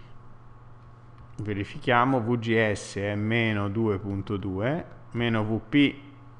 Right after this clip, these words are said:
eh, V P è meno tre, quindi è V G S off, quindi questo fa più tre e questo è zero otto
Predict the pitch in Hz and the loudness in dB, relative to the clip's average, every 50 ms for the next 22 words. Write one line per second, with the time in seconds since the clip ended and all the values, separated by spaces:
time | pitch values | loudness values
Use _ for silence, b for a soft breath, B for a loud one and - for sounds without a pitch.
0 | - - - - - - - - - - 117 110 107 113 120 107 - 131 123 113 | -20 -20 -20 -20 -20 -20 -20 -18 -10 -6 -4 -4 0 0 0 2 4 4 4 4
1 | 110 113 110 107 101 - - 113 104 101 107 131 170 - - - - - - 107 | 4 2 2 0 0 -2 -2 0 0 0 0 0 -2 -6 -10 -14 -12 -8 -4 -4
2 | 101 98 95 98 92 - - 107 95 92 98 101 95 104 101 95 - - 104 98 | -2 -2 -2 -2 -4 -4 -4 -6 -6 -4 -4 -4 -2 -4 -4 -4 -4 -4 -2 -2
3 | 95 90 - - - 95 95 92 - 104 101 - - 92 - 104 95 - - 135 | 0 -2 -4 -4 -6 -4 -4 -2 -2 -2 -4 -4 -6 -8 -6 -6 -6 -4 -4 -4
4 | 135 135 - 139 156 170 156 - - 123 120 - 113 107 - - 107 98 95 92 | -4 -4 2 2 4 4 4 0 -6 -8 -6 -2 -2 -2 -2 -2 -4 -4 -2 -4
5 | 101 98 101 104 98 92 87 87 - - - - 143 147 - - B | -2 0 0 0 0 0 -2 -6 -8 -12 -4 0 0 0 0 -4 B